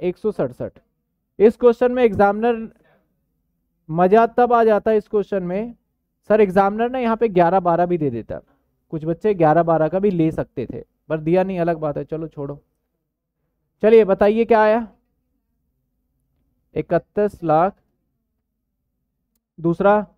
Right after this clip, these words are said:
निकालिए, छह लाख,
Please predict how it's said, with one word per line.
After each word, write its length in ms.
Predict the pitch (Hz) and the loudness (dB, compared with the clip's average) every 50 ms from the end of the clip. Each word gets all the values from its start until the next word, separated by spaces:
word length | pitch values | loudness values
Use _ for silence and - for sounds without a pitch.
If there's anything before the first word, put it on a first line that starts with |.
| _ _ _ _ _ _ _ _ _ _ _ _ _ _ _ _ _ _ _ _ _ _ _ _ _ _ _ _ _ _ _ _ _ _ _ _ _ _ _ _ _ _ _ _ _ _ _ _ _ _ _ - | _ _ _ _ _ _ _ _ _ _ _ _ _ _ _ _ _ _ _ _ _ _ _ _ _ _ _ _ _ _ _ _ _ _ _ _ _ _ _ _ _ _ _ _ _ _ _ _ _ _ _ -12
निकालिए, 480 | 151 156 180 180 175 185 196 202 233 - _ _ _ _ _ _ _ _ _ _ _ _ _ _ _ _ _ _ _ _ _ _ _ _ _ _ _ _ _ _ _ _ _ _ _ _ _ _ _ _ _ _ _ _ _ _ _ _ _ _ _ _ - | -8 -2 0 0 0 0 -2 -4 -6 -10 _ _ _ _ _ _ _ _ _ _ _ _ _ _ _ _ _ _ _ _ _ _ _ _ _ _ _ _ _ _ _ _ _ _ _ _ _ _ _ _ _ _ _ _ _ _ _ _ _ _ _ _ -6
छह 140 | 175 180 190 | -4 -2 0
लाख, 300 | 185 180 185 202 214 | 2 2 0 0 -2